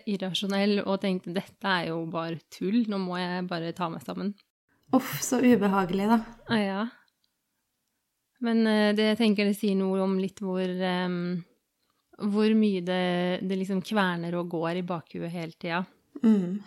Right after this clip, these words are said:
Speaker 2: uansett om man får den, eh, timen til uttak, så, så har du fortsatt en del bekymringer, eh, kanskje som er unødvendig, vil sikkert si legene si da. Men samtidig så, så ligger de baki der, og, og en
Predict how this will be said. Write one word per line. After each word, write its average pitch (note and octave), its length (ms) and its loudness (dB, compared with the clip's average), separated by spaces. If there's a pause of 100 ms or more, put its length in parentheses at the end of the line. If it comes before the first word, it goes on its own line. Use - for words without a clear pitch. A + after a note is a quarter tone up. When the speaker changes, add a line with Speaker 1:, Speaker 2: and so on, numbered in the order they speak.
(120)
Speaker 2:
uansett G3 500 0
om G3 140 2
man G3+ 100 2
får G3 360 0
den, F#3+ 160 0 (100)
eh, G3 80 -2
timen F#3+ 420 2
til G3+ 220 2
uttak, F#3 400 0
så, F#3+ 320 -4
så G3 160 2
har G3 160 0
du E3+ 80 -2
fortsatt F3 480 -2
en F#3+ 100 2
del F#3 220 0
bekymringer, F3+ 840 0 (580)
eh, F#3 640 0
kanskje F#3 400 2
som C4 240 6
er F#3 320 2 (560)
unødvendig, D#3+ 800 2
vil A#3 180 6
sikkert G#3 380 0
si G3 180 -2
legene F3 400 0
si A#3+ 220 -2
da. A#3+ 80 4 (420)
Men A3+ 140 4
samtidig A3 480 4
så, A3 100 2
så G#3+ 300 2
ligger F3+ 240 4
de F#3 160 2
baki G#3 260 0
der, F#3+ 300 -2
og, G3 320 -4
og F#3+ 560 -4
en G3+ 100 -2